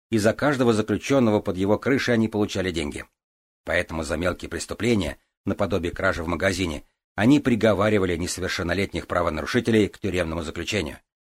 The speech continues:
Это было в программе «Шестьдесят минут». Судьи, скорее всего, умрут в тюрьме. Большого Билли Делия условно-досрочно освободили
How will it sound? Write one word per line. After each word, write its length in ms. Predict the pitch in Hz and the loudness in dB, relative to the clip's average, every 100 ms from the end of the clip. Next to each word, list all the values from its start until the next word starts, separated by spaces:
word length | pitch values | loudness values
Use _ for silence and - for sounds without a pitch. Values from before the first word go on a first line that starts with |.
| _ - | _ -10
Это 180 | 85 87 | -6 -2
было 180 | 87 | -2
в 80 | 80 | -2
программе 440 | 80 76 80 73 76 | -2 0 0 -2 -4
«Шестьдесят 440 | 85 78 85 82 | -8 -6 -6 -4
минут». 300 | 98 110 - _ _ _ - | 0 0 -2 _ _ _ -14
Судьи, 300 | - 107 127 | -6 -2 -2
скорее 300 | - 107 107 | -2 -2 -2
всего, 400 | - 104 104 - _ - | -2 -2 -2 -4 _ -4
умрут 360 | 120 98 71 - | 0 0 -2 -10
в 80 | - | -8
тюрьме. 320 | 82 78 69 _ _ _ _ _ _ _ _ _ _ _ | -6 -6 -8 _ _ _ _ _ _ _ _ _ _ _
Большого 520 | 85 113 110 165 180 | 0 0 2 4 4
Билли 300 | 143 143 143 | 6 6 6
Делия 640 | 139 120 104 82 76 78 69 _ | 4 4 4 2 0 -2 -6 _
условно-досрочно 1000 | - 80 - 113 98 95 87 - 104 - | -10 -8 -2 0 0 -2 -4 -4 -6 -4
освободили 640 | 90 90 78 85 120 120 | -6 -4 -4 2 4 2